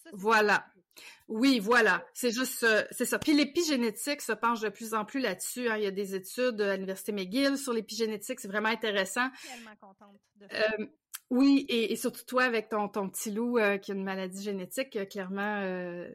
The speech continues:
Speaker 2: ça doit t'intéresser, le sujet de l'épigénétique. Euh, et, et, euh, voilà. Donc, je reviens sur, euh, sinusite. Si votre symptôme a commencé dans la petite enfance, l'enfance,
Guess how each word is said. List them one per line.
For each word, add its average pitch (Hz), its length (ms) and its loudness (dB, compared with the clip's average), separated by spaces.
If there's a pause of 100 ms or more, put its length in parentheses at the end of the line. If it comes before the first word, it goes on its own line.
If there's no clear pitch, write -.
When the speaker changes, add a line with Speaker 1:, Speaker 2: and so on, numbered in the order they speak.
Speaker 2:
ça 185 180 -8
doit 190 140 -4
t'intéresser, 220 600 -2
le 208 140 2
sujet 202 320 -4
de 202 60 -4
l'épigénétique. 202 760 -4 (1040)
Euh, 247 240 6 (240)
et, 240 540 2
et, 214 80 8
euh, 208 440 2
voilà. 202 320 2
Donc, 277 460 4
je 220 140 -4
reviens 233 260 2
sur, 226 340 -2
euh, 202 300 2
sinusite. 208 640 -6 (1120)
Si - 200 -6
votre 240 180 2
symptôme 247 640 0 (440)
a 214 100 2
commencé 214 420 0
dans 254 100 0
la 196 140 0
petite - 220 -10
enfance, 240 500 0
l'enfance, 220 720 -4